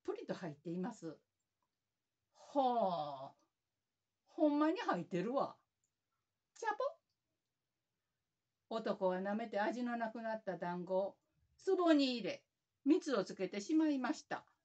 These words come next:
お客さん、そんなことされたら困りますわ。ほら、金坊、食え。金坊は嬉しそうに団子の蜜をペロペロ舐めました。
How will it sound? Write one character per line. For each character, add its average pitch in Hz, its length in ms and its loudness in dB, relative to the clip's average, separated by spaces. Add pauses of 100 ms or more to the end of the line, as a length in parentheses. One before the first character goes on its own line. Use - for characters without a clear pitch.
(1700)
お 381 160 2
客 302 260 0 (220)
さ 247 260 -10
ん、 269 60 -2
そ - 100 -10 (340)
ん 349 40 -2
な 294 100 0
こ 277 120 -2
と 247 160 -4
さ 330 160 -10
れ 381 140 -4
た 269 140 -8
ら 277 120 -6
困 587 120 0 (180)
り 539 120 -4
ま 453 160 -4
す 381 100 -8
わ。 208 640 2 (1300)
ほ 180 160 4
ら、 240 140 6
金 247 180 0
坊、 269 240 8
食 247 260 -2
え。 302 360 2 (1120)
金 214 220 -2
坊 233 120 -2
は 208 160 2
嬉 240 320 0
し - 100 -20
そ 220 260 -2
う 202 40 -2
に 190 160 -6
団 196 280 -4
子 202 120 -4
の 202 140 -4
蜜 220 340 -6
を 196 180 -6 (180)
ペ 311 140 0
ロ 240 140 -2
ペ 339 160 -10
ロ 233 140 -4
舐 170 180 -6
め 170 140 -6
ま 185 160 -6
し - 120 -20
た。 - 140 -14